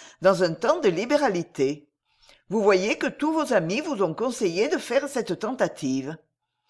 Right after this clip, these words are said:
Quel plaisir n'auriez-vous pas si, par vos soins et vos sollicitations, vous obteniez cette petite grâce ? Elle ne pourrait venir plus à propos,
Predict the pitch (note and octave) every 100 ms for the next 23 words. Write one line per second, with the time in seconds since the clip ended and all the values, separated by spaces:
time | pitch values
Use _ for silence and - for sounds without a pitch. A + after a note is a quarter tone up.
0 | _ _ - F#3+ - F#3 C4+ D#4 D#4+ C#4
1 | F#3 F#3 D#3+ D3 - F#3+ D#4 F#4+ - B3
2 | D4+ - - - F#3+ E3 D#3+ - C4 D#4+
3 | A#3+ D#3+ D#3+ - D4 D4+ C#4 B3 F#3 -
4 | - F#3+ D4 - _ _ - F3 B3 -
5 | C4+ G3+ G#3+ D#4+ B3+ F#3 - A3 D4 A#3+
6 | D#3 D3 C#3+ C#3+ - E3+ - _ _ _
7 | _ - F3 E3 D#3+ B3 D4+ C#4+ A3 F3+
8 | D4 - A3 C4+ C4+ - D#3+ - F3 A3+
9 | -